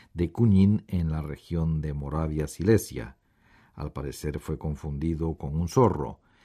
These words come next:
Es la primera vez que esta especie ha sido vista en esta parte de la República Checa, aunque con anterioridad se habían realizado avistamientos en Moravia del Sur y Bohemia Central.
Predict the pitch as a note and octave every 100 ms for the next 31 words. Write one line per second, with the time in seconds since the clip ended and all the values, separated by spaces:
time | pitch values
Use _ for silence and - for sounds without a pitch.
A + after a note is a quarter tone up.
0 | _ _ - G#2+ A#2+ G2 G#2+ A2+ G2+ G#2+
1 | A2+ - E2+ E2 - D#2 - E2 - D#2+
2 | D#2 - D#2 D2 C2+ D#2+ - D2+ C#2+ D#2
3 | C#2+ - D#2 - D#2 D2 D2+ - D2+ D2+
4 | D#2+ A2 - G#2 G2+ _ - - - A2
5 | A2+ A2+ F2+ A2+ A2 F2 F2 A2 F#2+ E2
6 | F#2+ G#2+ G2+ - - E2 E2 F#2 E2+ D#2
7 | - E2 E2 E2+ F#2 F2 G2 E2 D#2 E2
8 | D#2 D#2+ D#2+ - F2 D2+ C#2 C#2+ C2+ C#2
9 | C#2 C2 B1+ - - G#2 - - A#2 D#2+
10 | B1+ C2 C#2 C#2+ C2+ C2+ A2+ F#2+ C2